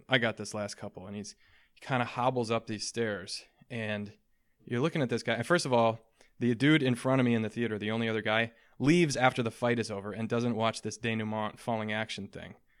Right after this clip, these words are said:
which I'm like, "Are you kidding me, dude? It'll take you, like, three minutes to sit through the most poignant part of this movie."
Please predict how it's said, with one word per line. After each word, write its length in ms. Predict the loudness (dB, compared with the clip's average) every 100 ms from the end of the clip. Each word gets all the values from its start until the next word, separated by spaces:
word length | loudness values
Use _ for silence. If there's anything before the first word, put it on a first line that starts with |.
| _ -6
which 160 | 0 4
I'm 140 | 4
like, 200 | 6 4 6
"Are 100 | 6
you 260 | 8 6
kidding 460 | 6 4 6 8 8
me, 140 | 6
dude? 260 | 4 -2 -6 -14 -20 -20 -20 -20 _ -8 -4 8
It'll 160 | 10
take 240 | 10 6 6
you, 120 | 8
like, 180 | 8 6
three 460 | 2 -4 2 6 8
minutes 340 | 8 6 2
to 120 | -4
sit 260 | 0 0 0
through 220 | 2 2
the 240 | 2 6 8
most 320 | 8 6 2
poignant 580 | 2 6 8 8 6 4
part 320 | 6 6 4
of 120 | 2
this 260 | 2 0 0
movie." 300 | 0 0